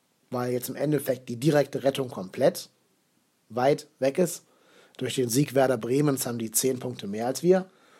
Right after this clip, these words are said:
und ein um sechzehn Tore besseres Torverhältnis.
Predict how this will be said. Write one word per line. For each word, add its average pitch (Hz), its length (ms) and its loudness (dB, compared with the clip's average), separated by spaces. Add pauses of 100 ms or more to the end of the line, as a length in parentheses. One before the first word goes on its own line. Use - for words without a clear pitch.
(280)
und 175 240 4
ein 139 260 2
um 131 160 -6
sechzehn 131 600 2
Tore 120 320 2
besseres 101 640 -2 (140)
Torverhältnis. 135 840 0